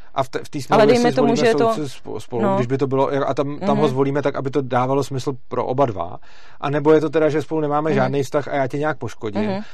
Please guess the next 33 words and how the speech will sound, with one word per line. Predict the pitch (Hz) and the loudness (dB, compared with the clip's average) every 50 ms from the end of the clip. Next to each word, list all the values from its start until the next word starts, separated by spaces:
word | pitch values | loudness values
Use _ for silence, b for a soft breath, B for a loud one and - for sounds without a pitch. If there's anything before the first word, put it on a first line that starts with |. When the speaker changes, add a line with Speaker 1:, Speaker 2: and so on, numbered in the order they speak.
| B B B | B B B
Speaker 1:
A | 135 | -6
v | - | -2
takovou | - 202 - - 156 165 165 160 | -2 -2 -2 -2 -2 -2 -2 -4
pří-, | 151 - - 139 127 - | -4 -8 -10 -10 -10 -6
v | |
takovém | - 147 127 135 160 165 | -6 -6 -4 -4 -4 -6
případě | 151 - 143 131 139 135 143 147 | -6 -8 -6 -4 -4 -2 -2 -2
pravděpodobně | 143 - 131 123 123 135 123 147 139 139 139 151 | -2 -2 -4 -4 -4 -4 -4 -4 -4 -4 -4 -4
nebude | 143 135 127 151 175 170 | -4 -4 -4 -4 -4 -4
to | - 151 | -4 -4
tak, | - 120 113 104 | -4 -4 -4 -4
že | 113 123 | -4 -6
ty | - 113 | -6 -4
budeš | 110 113 113 - - | -4 -4 -4 -6 -8
schánět | - - 113 107 110 110 101 | -8 -6 -6 -4 -6 -6 -8
soudce. | - 107 101 98 - - - - - - - | -8 -8 -8 -8 -10 -12 -12 -12 -12 -10 -8
Speaker 2:
Mhm. | 185 208 208 185 | -8 -6 -6 -6
Speaker 1:
Ty | 175 | -4
budeš | 127 139 135 120 | -4 -4 -4 -4
mít | 151 147 131 | -6 -8 -6
pravděpodobně | 143 135 127 139 127 143 143 143 151 160 139 | -4 -4 -4 -4 -4 -2 -4 -4 -4 -4 -6
službu, | - 127 120 110 104 101 101 98 113 135 b b b b b b - | -6 -6 -6 -6 -6 -8 -8 -8 -8 -10 b b b b b b -8
eh, | - 123 123 | -6 -6 -6
kterou | 117 - - 135 139 123 | -6 -4 -4 -4 -4 -2
si | - 135 | -4 -4
budeš | 131 139 135 | -4 -4 -4
platit | - - 127 131 139 127 | -2 -4 -4 -4 -4 -6
na | 127 120 | -6 -4
to, | - 139 | -4 -4
když | 135 127 120 - | -4 -4 -6 -6
tě | - | -6
někdo | 131 127 123 135 139 139 | -4 -4 -4 -4 -4 -4
poškodí. | 127 - - - 113 92 98 123 - | -6 -6 -6 -8 -10 -10 -10 -12 -12